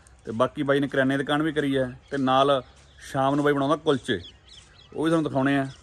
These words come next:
ਆਹ ਦੇਖੋ, ਜਿੱਥੇ ਪਹਿਲਾਂ ਡਾਕਟਰ ਰੋਵਨ ਦੀ ਦੁਕਾਨ ਹੁੰਦੀ ਸੀ,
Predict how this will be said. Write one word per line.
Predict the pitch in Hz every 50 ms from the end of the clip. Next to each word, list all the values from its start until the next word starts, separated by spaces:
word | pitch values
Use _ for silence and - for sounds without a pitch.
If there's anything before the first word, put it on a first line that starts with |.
| - _ _ - - -
ਆਹ | 123 131 123
ਦੇਖੋ, | 107 95 - 104 90 85 - - - - - - - - - - - - - - - - - - - - - - - - - - _ -
ਜਿੱਥੇ | - 127 131 165
ਪਹਿਲਾਂ | 160 170 160 156 147
ਡਾਕਟਰ | 127 - 165
ਰੋਵਨ | 151 151 147 151
ਦੀ | 156 165
ਦੁਕਾਨ | 165 147 160 160 165
ਹੁੰਦੀ | 180 175 160 143
ਸੀ, | 131 143 139 131